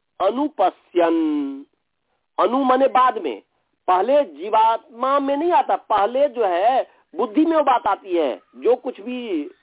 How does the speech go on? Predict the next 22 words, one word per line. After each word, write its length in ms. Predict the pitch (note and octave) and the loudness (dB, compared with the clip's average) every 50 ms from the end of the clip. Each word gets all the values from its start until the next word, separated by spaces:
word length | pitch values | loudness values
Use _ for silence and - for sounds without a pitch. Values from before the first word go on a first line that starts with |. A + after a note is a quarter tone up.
| _ _ _ _ _ _ - - | _ _ _ _ _ _ -2 0
शब्द, 260 | G#3+ A#3 G#3+ A#3+ G#3 | 0 2 2 0 -2
स्पर्श, 260 | - - A#3+ A3 - | 0 -2 -2 -2 -2
रूप, 220 | A3 G#3+ A#3 A#3 - | -2 -4 -4 -4 -2
रस, 140 | B3 A3+ F3+ | 0 -2 0
गंध 280 | F#3 G3 A3+ A3+ A3 A3 | 0 0 -2 -2 -2 -2
इत्यादि 320 | A3+ - A#3 A3 G#3+ A3+ | -4 -2 -2 -2 -2 -4
इंद्रियों 480 | A3+ - A3 G#3 G3+ G3 G3+ A#3 A#3+ A#3 | -8 -8 -8 -6 -4 -2 0 2 2 2
के 160 | A#3+ A#3+ A3 | 2 0 0
माध्यम 400 | G#3 G#3 G#3 G#3 F3+ G3+ A3+ A3 | 2 2 2 2 2 0 -4 -2
से 140 | F#3+ A3 G3 | -2 -2 0
जो 120 | G3 A3 | 0 -2
कुछ 240 | A3 - A#3 - F#3 | -2 -2 -6 -8 -8
भी 140 | F3 A3+ A#3 | -8 -8 -6
अनुभव 440 | - F3 F#3 G3+ F3+ F#3 G#3+ A3 F#3 | -2 -2 0 2 2 2 2 0 0
किया 280 | - G#3 G#3 G#3+ G#3 | -4 0 2 2 4
जाता 340 | F#3 F#3+ F#3 F3+ - - F#3 | 4 4 2 2 0 0 0
है, 200 | E3+ E3 F#3 A3 | 2 2 2 2
वह 220 | G#3+ G#3 G3 F#3 | 2 2 2 2
बुद्धि 360 | D#3+ D3 G3+ A3+ F#3+ E3+ C#4+ D4 | 0 -2 -6 -6 -2 -2 0 2
में 160 | D4 C4 G#3 | 4 4 4
होती 320 | F#3 F3+ - - D#3 D3 | 4 2 -2 -4 -6 -4
है 220 | C#3+ D#3 F#3 G3 | -2 -2 -4 -6